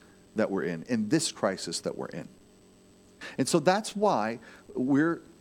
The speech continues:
tackling this series called Opportunity Knocks. What if the time that we're in right now is a silent opportunity?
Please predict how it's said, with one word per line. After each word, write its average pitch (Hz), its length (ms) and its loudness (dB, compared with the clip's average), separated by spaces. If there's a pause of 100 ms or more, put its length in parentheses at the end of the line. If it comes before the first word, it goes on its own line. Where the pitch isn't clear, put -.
(160)
tackling 170 440 0
this 151 120 0
series 131 360 0
called 113 380 -4
Opportunity 139 800 0
Knocks. 120 600 -2 (260)
What 202 240 6
if 175 260 2
the 147 100 0
time 185 440 -2
that 147 100 -4
we're 151 140 2
in 143 200 0
right 123 180 0
now 120 180 0
is 123 160 -4
a 110 60 -2
silent 202 460 -2
opportunity? 180 720 0